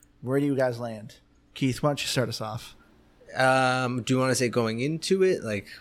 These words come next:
Speaker 2: before we played it, or after we played it, or both?
Speaker 1: After we played it.
Speaker 2: Okay. Well, 'cause it was a definite four for me going into it, and it's gonna fall as a three point five. It, there's, I don't know.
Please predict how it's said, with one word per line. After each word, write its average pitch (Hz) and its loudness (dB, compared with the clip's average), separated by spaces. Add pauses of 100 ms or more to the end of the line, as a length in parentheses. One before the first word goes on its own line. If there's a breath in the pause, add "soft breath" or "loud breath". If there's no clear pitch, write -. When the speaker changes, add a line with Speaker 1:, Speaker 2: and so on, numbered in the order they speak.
(140)
Speaker 2:
before 135 2
we 151 0
played 165 4
it, 151 0
or 143 6
after 107 4
we 95 0
played 98 0
it, - -4
or 101 -6
both? 92 2
Speaker 1:
After 127 6
we 113 -2
played 113 -2
it. 117 -4 (260 loud breath)
Speaker 2:
Okay. 101 -2 (500 loud breath)
Well, 127 -4
'cause 123 2
it 127 4
was 113 2
a 113 2
definite 127 4
four 110 -2
for - -6
me 98 -2
going 101 -2
into 98 -4
it, 92 -4
and 104 -4 (560)
it's 113 -6
gonna 139 2
fall 113 2 (380)
as 104 0
a 98 0
three 110 0
point 95 -6
five. - -6 (380)
It, - -6 (680)
there's, - -6
I 120 -6
don't 107 2
know. 98 -2